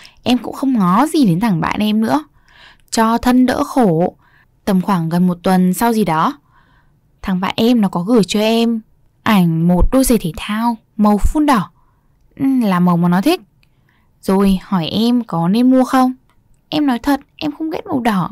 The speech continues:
nhưng mà đôi giày đó quê kinh khủng luôn đấy. Mẫu mã lỗi thời, kiểu dáng kén người, lại còn không có một chi tiết nào khác màu. Em mới bảo lại với bạn em là đôi giày này giờ lỗi thời rồi,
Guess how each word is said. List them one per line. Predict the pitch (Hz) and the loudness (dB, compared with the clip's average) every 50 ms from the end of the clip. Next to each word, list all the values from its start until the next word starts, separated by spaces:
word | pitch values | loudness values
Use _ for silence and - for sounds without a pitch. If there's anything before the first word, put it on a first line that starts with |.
| - - | -10 -14
nhưng | - 320 320 294 | -12 -8 -6 -4
mà | 208 | -4
đôi | 180 233 254 269 269 | -4 -4 -4 -4 -2
giày | 254 233 185 160 | -2 -4 -6 -4
đó | - 160 156 - - | -6 -8 -10 -10 -4
quê | - 302 311 311 302 - | -2 0 0 0 -2 -4
kinh | 359 370 381 | -6 -6 -6
khủng | 370 - 349 233 165 151 | -4 0 0 0 2 2
luôn | 190 220 | 0 0
đấy. | 247 294 330 - _ _ _ _ _ _ _ - | 0 0 -2 -4 _ _ _ _ _ _ _ -2
Mẫu | 240 254 285 | -2 0 0
mã | 285 294 - - 285 | 0 -2 0 0 -2
lỗi | 285 294 - - | -2 -2 -2 0
thời, | 320 285 233 202 175 - _ _ _ _ _ | 2 2 2 2 0 -4 _ _ _ _ _
kiểu | - 277 214 170 156 | 0 2 2 2 0
dáng | 151 - 185 185 208 | 0 0 0 0 0
kén | 220 233 214 208 240 | 0 0 0 2 2
người, | 294 311 302 247 190 - - _ _ _ _ _ | 2 2 2 2 0 -2 -6 _ _ _ _ _
lại | _ - - - | _ -6 -6 -2
còn | - 190 175 165 160 165 | -2 0 0 0 -2 -4
không | 175 - - 302 320 320 311 | -6 -4 -4 -2 -2 -2 -2
có | - 208 170 | -2 -2 0
một | 196 254 254 214 - | 0 0 0 -2 -2
chi | - 294 294 302 | 0 0 0 2
tiết | 349 381 392 - - | 0 -2 -4 -2 -2
nào | 262 220 180 175 | -2 0 0 -2
khác | 170 - - 320 - | -2 -4 -8 -4 0
màu. | 294 233 196 170 160 - - - _ _ _ _ _ _ _ _ | 2 2 2 2 0 -4 -14 -20 _ _ _ _ _ _ _ _
Em | _ - 247 233 | _ -2 0 0
mới | 196 | 2
bảo | 196 226 208 175 | 2 2 0 0
lại | 165 170 - | 0 -2 -2
với | 180 175 | -2 -4
bạn | 214 - - | -4 -4 -4
em | - 220 226 247 247 233 208 180 | -4 -2 -2 -2 -2 -2 -4 -4
là | 180 175 170 | -4 -4 -2
đôi | 190 214 240 262 247 | 0 2 2 2 2
giày | 233 202 185 175 | 2 2 2 2
này | 180 185 180 180 180 170 156 - | 2 2 2 2 2 0 -2 -4
giờ | - 180 190 185 175 180 | -4 0 2 2 4 4
lỗi | 180 196 - 294 | 2 2 0 0
thời | 320 320 269 220 190 | 0 2 2 2 2
rồi, | 190 180 180 170 | 2 2 2 0